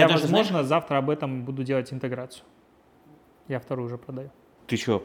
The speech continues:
Speaker 2: А, то есть, получается, ты
Speaker 1: Я бы
Speaker 2: про-,
Speaker 1: её сегодня продал, но
Speaker 2: ты
Speaker 1: я решил,
Speaker 2: продажный
Speaker 1: что
Speaker 2: блогер,
Speaker 1: в день
Speaker 2: получается.
Speaker 1: сделать две
Speaker 2: А, кстати,
Speaker 1: интеграции.
Speaker 2: мог бы, пожалуйста, подсказать, а есть ли вообще у нас в стране какой-то блогер, который уже сделал первую интеграцию в этой социальной
Speaker 1: Это
Speaker 2: сети?
Speaker 1: я.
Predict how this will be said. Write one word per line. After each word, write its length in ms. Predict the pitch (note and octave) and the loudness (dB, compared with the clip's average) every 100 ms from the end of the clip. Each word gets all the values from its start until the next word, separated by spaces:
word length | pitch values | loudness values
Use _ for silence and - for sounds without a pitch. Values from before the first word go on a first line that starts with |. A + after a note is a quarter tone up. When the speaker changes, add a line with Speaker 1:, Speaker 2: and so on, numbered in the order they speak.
| - | -4
Speaker 2:
А, 360 | - C#3 C#3+ A#2 | -2 2 4 2
то 60 | G#2+ | 0
есть, 120 | - | -2
получается, 380 | B2 B2 D3 - | -2 0 0 4
ты 80 | |
Speaker 1:
Я 80 | D#3 | 6
бы 40 | F#3 | 8
Speaker 2:
про-, 60 | |
Speaker 1:
её 100 | G#3 | 6
сегодня 420 | F#3 G3 A#3 B3 E3+ | 4 2 4 4 4
продал, 380 | E3+ D3+ C3+ | 4 4 2
но 40 | C3 | 8
Speaker 2:
ты 60 | |
Speaker 1:
я 120 | C#3+ D3+ | 8 10
решил, 100 | E3 | 8
Speaker 2:
продажный 480 | D#3+ C3+ F3 E3+ E3+ | 8 10 8 6 4
Speaker 1:
что 80 | |
Speaker 2:
блогер, 300 | D3+ F#3 F#3 | 6 8 8
Speaker 1:
в 80 | C#3 | 6
день 0 | |
Speaker 2:
получается. 500 | A#2+ A#2 D3+ G3+ C3+ | 6 4 6 6 4
Speaker 1:
сделать 280 | C3 D3+ C#3+ | 2 2 2
две 240 | C3+ D3+ C#3+ | 0 0 6
Speaker 2:
А, 100 | C3 | 6
кстати, 300 | C#3+ G3 F3 | 8 6 8
Speaker 1:
интеграции. 20 | |
Speaker 2:
мог 220 | D#3 A3+ | 6 6
бы, 80 | A#3 | 4
пожалуйста, 420 | G3 F3 E3+ - | 2 6 6 4
подсказать, 600 | D3 D3 - D3+ D3+ B2 - | -2 0 2 4 4 4 2
а 300 | B2+ B2+ B2 | 4 6 6
есть 300 | C3+ A3 G#3 | 4 2 0
ли 80 | |
вообще 260 | D#3 D3+ - | 0 0 0
у 60 | C#3+ | 2
нас 180 | C3 | 2
в 60 | - | -2
стране 280 | - B2+ F#3 | -4 -2 -4
какой-то 300 | - C#3+ C3+ | -4 -4 -2
блогер, 300 | D3 D#3+ B2 | -2 -2 -2
который 300 | A2+ - C3 | -4 -2 -2
уже 160 | A#2+ | -2
сделал 240 | A#2 B2+ A#2 | -2 0 2
первую 340 | - B2 G#2+ | 2 2 2
интеграцию 460 | G2+ G#2 A2+ - G2 | 0 2 2 2 -4
в 40 | |
этой 80 | G2 | -6
социальной 400 | - G2 G2 F#2+ | -8 -6 -4 -2
Speaker 1:
Это 140 | - C#3 | 0 0
Speaker 2:
сети? 80 | |
Speaker 1:
я. 140 | B2+ | -2